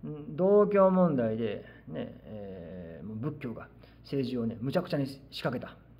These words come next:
そこで、はい、奈良仏教移設金、ここや。これ大事ですよ。やけ、新しい仏教って密教を空海最澄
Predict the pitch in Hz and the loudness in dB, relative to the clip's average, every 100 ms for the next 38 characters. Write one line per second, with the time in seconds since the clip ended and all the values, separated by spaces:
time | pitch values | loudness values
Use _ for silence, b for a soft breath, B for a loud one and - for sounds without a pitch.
0 | - 190 202 208 143 151 131 147 165 156 | -8 -2 2 6 6 6 4 8 8 8
1 | 151 107 110 117 - 226 160 143 - - | -2 -6 -6 -8 -10 -6 -2 -2 -4 -18
2 | - - - - 160 190 175 - 113 - | -20 -20 -20 -10 2 4 4 -2 -6 -12
3 | - - - _ - - b b b 262 | -20 -20 -20 _ -20 -20 b b b 2
4 | 285 226 196 214 208 196 175 170 185 202 | 10 12 12 12 12 10 6 4 2 2
5 | 165 151 165 - - 214 170 117 - 127 | 4 4 2 -2 0 2 4 0 -2 -4
6 | 117 113 113 113 110 95 | -2 -4 -4 -6 -6 -12